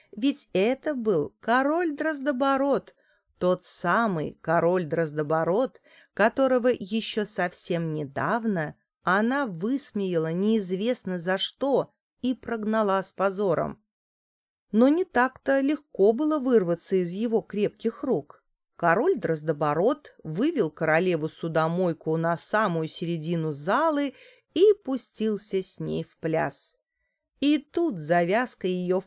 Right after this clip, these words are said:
фартука лопнула. Горшочки вывалились из карманов, ударились об пол и разлетелись на мелкие черепки. Брызнули во все стороны и первое, и второе,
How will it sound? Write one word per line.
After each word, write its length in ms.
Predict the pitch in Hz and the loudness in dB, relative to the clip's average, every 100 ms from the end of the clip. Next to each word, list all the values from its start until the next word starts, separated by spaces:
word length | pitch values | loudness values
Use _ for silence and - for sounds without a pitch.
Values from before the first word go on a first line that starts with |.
| _ | _
фартука 720 | 349 370 370 - 302 - 262 | 0 0 0 -6 -6 -2 0
лопнула. 880 | 254 185 156 165 - 165 160 156 143 _ _ _ _ _ _ | 0 0 2 2 0 -2 0 -2 -4 _ _ _ _ _ _
Горшочки 680 | 185 185 208 - 277 - - | 2 4 4 2 -2 -4 -4
вывалились 720 | 240 202 262 202 190 196 202 - | -2 0 2 2 2 0 -2 -2
из 180 | 214 - | -4 -2
карманов, 640 | - 180 202 262 196 151 - - | -2 0 2 2 0 -2 -4 -2
ударились 720 | 233 233 277 214 190 185 - - | 0 2 2 2 0 -2 -4 0
об 260 | 302 - | 0 2
пол 260 | 240 233 226 _ _ _ | 2 2 2 _ _ _
и 160 | 294 330 | 0 2
разлетелись 920 | 269 226 185 220 - 202 190 180 - | 0 -2 -2 -6 -4 -2 -2 -4 -4
на 140 | 165 | -4
мелкие 460 | 180 170 160 - 165 | -2 -2 -4 -6 -12
черепки. 720 | - 160 160 - - 175 135 - _ _ _ | -8 -6 -8 -8 -4 -2 -2 -8 _ _ _
Брызнули 720 | 151 170 285 311 175 202 202 | -6 0 2 0 0 0 2
во 140 | 175 185 | 2 0
все 220 | - 196 | 0 -2
стороны 720 | - - 214 196 170 165 156 - | -2 0 2 4 2 -2 -4 -4
и 160 | 269 233 | -2 -2
первое, 640 | - 170 175 151 156 151 | -2 2 2 2 0 0
и 280 | - 220 254 | -2 -4 -6
второе, 800 | - 151 147 170 196 160 156 | -4 -2 0 2 2 2 0